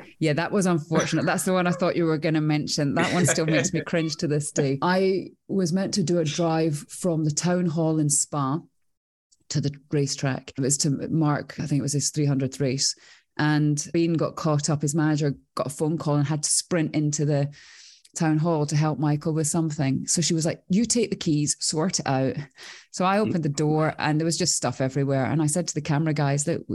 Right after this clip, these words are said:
'cause it was back-to-back races. And, you know, a lot of the drivers do drive from one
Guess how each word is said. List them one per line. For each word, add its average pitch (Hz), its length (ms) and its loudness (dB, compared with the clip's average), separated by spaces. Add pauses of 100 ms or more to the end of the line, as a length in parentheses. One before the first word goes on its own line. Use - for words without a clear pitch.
'cause 165 140 -4
it - 60 -4
was 147 80 2
back-to-back 147 580 -2
races. 147 400 0
And, 196 260 0
you - 60 -2
know, 208 140 2
a - 20 0
lot 226 140 2
of 175 60 -2
the 156 80 0
drivers 147 380 0
do 151 160 -2
drive 147 440 0
from 147 160 0
one 147 240 0